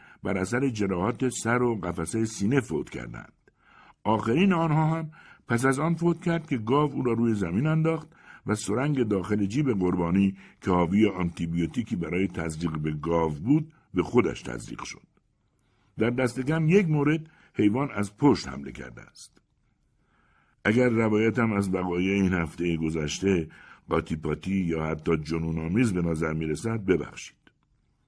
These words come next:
من معمولاً خیلی سر به زیر هستم. حقیقتش جزئیاتی که به زودی نقل می‌کنم به دلیل اینکه در چنان محیط خوشمنظره‌ای اتفاق افتادند، به خصوص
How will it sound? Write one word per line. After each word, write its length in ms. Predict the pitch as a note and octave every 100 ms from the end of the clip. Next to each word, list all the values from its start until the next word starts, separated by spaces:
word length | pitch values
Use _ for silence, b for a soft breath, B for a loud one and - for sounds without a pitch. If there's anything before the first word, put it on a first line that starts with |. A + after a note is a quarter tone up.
| _ _ -
من 180 | D3 C#3+
معمولاً 560 | A#2 G2+ F#2+ G#2 G#2+ G2+ B B B
خیلی 300 | - G#2 A2
سر 300 | F2+ - D2+
به 140 | C#2 D2
زیر 220 | D#2 G#2
هستم. 380 | - - - - _ _ _ _ _ _ _ _ _ _ _ _
حقیقتش 680 | - A#2 A#2+ C#3 D#3 C#3+ - B B B -
جزئیاتی 680 | G#2 A#2+ A2+ B2 B2 D#3 D#3
که 140 | C3
به 120 | A2
زودی 320 | G2 G2 F#2 F2
نقل 280 | D#2+ D2
می‌کنم 500 | D2 C2+ C2+ E2+ A#2 A#2 b b b b
به 140 | - E2+
دلیل 340 | E2+ F#2 B2
اینکه 280 | A2+ G2+ F#2
در 160 | F2 D#2+
چنان 360 | - D#2+ D#2
محیط 380 | D#2 D2+ F2+ F#2+
خوشمنظره‌ای 840 | F2 E2 D2+ D#2 D2 D#2+ E2+ C3 E2+
اتفاق 360 | - D2 D2+
افتادند، 720 | D2 C#2 C#2 C#2+ E2+ A#2 A#2+
به 60 | D#2+
خصوص 480 | - E2 - D#3+